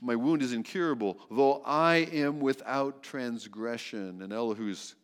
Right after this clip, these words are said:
conclusion is, "What man is like Job, who drinks up scoffing like water, who travels in company with evildoers, who walks with wicked men? For he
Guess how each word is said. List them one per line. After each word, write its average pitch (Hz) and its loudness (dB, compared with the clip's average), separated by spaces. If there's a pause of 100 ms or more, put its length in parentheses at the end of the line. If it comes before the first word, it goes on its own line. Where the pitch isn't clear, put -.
(300)
conclusion 104 -4
is, 85 -8
"What 117 -6
man 110 -2
is 95 -4
like 95 -4
Job, 110 -4 (160)
who 117 -2
drinks 147 2
up 123 2
scoffing 147 -2
like 113 0
water, 143 2
who 127 6
travels 185 6
in 135 2
company 180 2
with 139 4
evildoers, 139 2 (160)
who 165 4
walks 165 0
with 147 2
wicked 156 -2
men? 170 -2
For 165 0
he 196 0